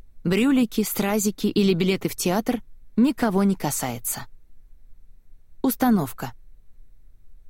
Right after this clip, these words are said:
Нежели богато, нечего и начинать.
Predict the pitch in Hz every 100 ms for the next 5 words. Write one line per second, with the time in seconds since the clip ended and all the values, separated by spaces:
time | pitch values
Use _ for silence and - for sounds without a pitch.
0 | - 202 233 196 196 185 165 160 202 262
1 | 285 285 - 180 190 208 - 190 185 175
2 | 160 170 143 - -